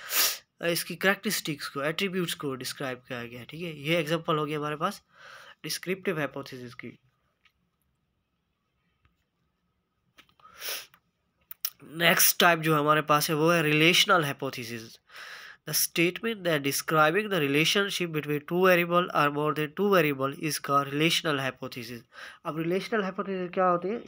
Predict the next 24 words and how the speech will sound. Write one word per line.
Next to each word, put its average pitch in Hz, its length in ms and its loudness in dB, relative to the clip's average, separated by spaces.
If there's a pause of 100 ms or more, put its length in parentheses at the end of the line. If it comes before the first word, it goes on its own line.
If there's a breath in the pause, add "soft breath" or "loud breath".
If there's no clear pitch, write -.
ये 196 120 0
क्या 208 220 2
करती 208 240 -8
है, 262 80 -4
Describe 214 640 0
करती 185 220 -6
है 240 80 -2
relationship, 185 640 -4 (180)
दो 170 360 2
वेरिएबल 165 360 2
के 165 120 -6
दरमियान 151 320 -4
जो 156 140 -6
रिलेशनशिप 151 520 -2
होता 143 200 -4
है 165 80 -4 (400 loud breath)
उसको 180 320 -2
डिस्क्राइब 156 500 0
करती 123 280 -12
है, 123 200 -10 (380 loud breath)
वो 165 100 0
क्या 170 180 0
कहलाता 160 320 0
है, 185 160 -8